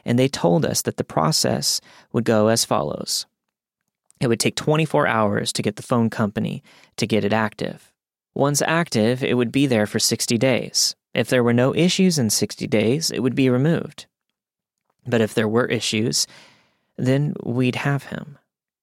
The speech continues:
I was a teenager who wasn't speaking to the police directly, so I never understood the ins and outs of this. Were they tapping all of our phone calls?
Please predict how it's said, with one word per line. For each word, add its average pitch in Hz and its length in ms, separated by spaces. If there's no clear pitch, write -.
I 135 120
was 175 180
a 170 80
teenager 151 760
who 107 220
wasn't 143 480
speaking 113 540
to 117 120
the 110 100
police 107 320
directly, 113 600
so 110 220
I 110 100
never 139 320
understood 127 520
the 127 160
ins 117 240
and 110 120
outs 123 320
of - 120
this. - 460
Were 113 160
they 110 200
tapping 117 680
all 117 340
of 165 100
our 175 120
phone 175 280
calls? 190 600